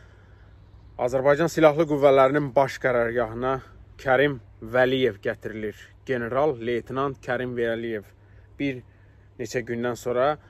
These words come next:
rəsmi olaraq İlham Əliyevin bu haqda sərəncamı olacağını deyirlər.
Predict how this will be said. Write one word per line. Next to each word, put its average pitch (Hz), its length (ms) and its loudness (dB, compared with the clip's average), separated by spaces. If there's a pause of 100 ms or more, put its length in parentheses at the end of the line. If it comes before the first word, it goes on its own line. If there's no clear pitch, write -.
(200)
rəsmi 139 400 -2
olaraq 127 400 0 (160)
İlham 131 320 -4
Əliyevin 131 360 2
bu 131 120 4
haqda 120 400 -2 (640)
sərəncamı 131 840 0 (440)
olacağını 120 580 -4
deyirlər. 104 480 -12